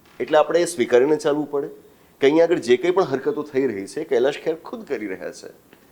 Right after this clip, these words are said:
જેમ કે આ મારી ચેનલ છે, તો I am responsible for the content on my YouTube channel ના. આ ચેનલ ઉપર જે કંઈ પણ પીરસવામાં આવતું હોય એના માટે જવાબદાર હું જ કહેવાઈશ, બીજું કોઈ થોડું કહેવાય. બરાબર. તો આપણે માનીને ચાલવું પડે કે કૈલાશ ખેરની,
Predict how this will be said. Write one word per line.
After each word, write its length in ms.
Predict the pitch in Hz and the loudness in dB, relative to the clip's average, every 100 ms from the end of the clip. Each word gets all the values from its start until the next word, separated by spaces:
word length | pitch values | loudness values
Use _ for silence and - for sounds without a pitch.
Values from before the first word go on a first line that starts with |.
| _ - | _ -4
જેમ 160 | 131 | -2
કે 120 | 180 190 | 2 2
આ 40 | |
મારી 280 | 170 175 190 | 4 4 2
ચેનલ 360 | 135 104 95 | 0 -4 -6
છે, 180 | 92 - - - _ _ - | -8 -14 -18 -20 _ _ -4
તો 200 | 151 - | -4 -2
I 180 | 127 165 | 2 2
am 100 | 202 | 2
responsible 560 | 185 - 190 185 180 175 | -2 0 0 0 -2 -2
for 180 | 175 | -2
the 120 | 165 165 | -4 -2
content 340 | 143 143 151 | -2 0 0
on 80 | 147 | 0
my 480 | 139 131 131 - 110 | 2 2 0 -4 -6
YouTube 240 | 120 123 - | -4 -4 -6
channel 320 | 107 98 101 | -6 -4 -4
ના. 160 | 180 240 - _ _ _ _ | -6 -8 -18 _ _ _ _
આ 60 | 107 | -2
ચેનલ 260 | 117 120 139 | 2 0 2
ઉપર 180 | 147 | 0
જે 160 | 135 107 | 0 0
કંઈ 120 | 107 | -2
પણ 120 | - | -2
પીરસવામાં 500 | 143 127 127 131 139 | -2 -2 -2 -2 0
આવતું 260 | 143 156 120 | 0 -2 -4
હોય 100 | 101 | -2
એના 120 | 110 | 0
માટે 160 | 139 147 | -2 0
જવાબદાર 340 | 139 151 165 | 2 2 2
હું 180 | 165 202 | 0 -4
જ 60 | - | -10
કહેવાઈશ, 300 | 110 95 98 | -8 -8 -8
બીજું 200 | 117 135 | -8 -8
કોઈ 100 | 160 | -8
થોડું 300 | 160 185 208 | -6 -6 -6
કહેવાય. 280 | - 87 71 - _ _ _ | -8 -8 -10 -12 _ _ _
બરાબર. 280 | 120 147 101 - _ _ _ | -10 -10 -12 -14 _ _ _
તો 60 | 139 | 2
આપણે 200 | 180 196 | 2 2
માનીને 500 | 131 113 165 220 208 | 2 2 2 2 2
ચાલવું 360 | 107 107 98 | 2 0 -2
પડે 180 | 98 90 - - _ _ | -6 -8 -10 -20 _ _
કે 60 | 127 | -4
કૈલાશ 400 | 123 127 175 175 | 2 4 4 0
ખેરની, 340 | 160 156 165 | -6 -4 -6